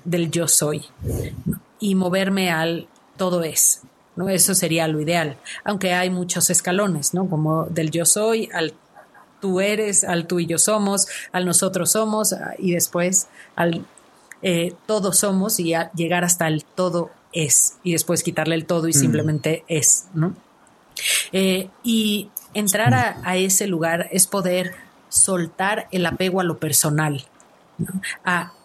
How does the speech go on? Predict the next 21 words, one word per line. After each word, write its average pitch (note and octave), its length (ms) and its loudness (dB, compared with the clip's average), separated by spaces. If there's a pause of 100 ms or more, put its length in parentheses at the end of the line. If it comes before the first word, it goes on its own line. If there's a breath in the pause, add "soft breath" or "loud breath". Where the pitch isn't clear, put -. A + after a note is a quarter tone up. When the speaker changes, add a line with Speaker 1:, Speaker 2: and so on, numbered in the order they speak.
(140)
Speaker 1:
el G3+ 220 0
apego A3+ 340 -2
a C4 60 0
lo F#3 120 -4
personal, D#3 640 0
al E3 220 0
pobre G#3 380 -2
de F3 80 0
mí, E3+ 240 0
al D#3+ 140 -2
pobre F#3+ 260 -2
de F3+ 100 0
Paola, D3+ 540 -4
es F#3 100 0
lo G3+ 100 0
que G3 120 -2
me F3+ 100 2
hace F3+ 220 2
sufrir F3+ 360 0
la D#3+ 100 -2
ansiedad. D3+ 380 0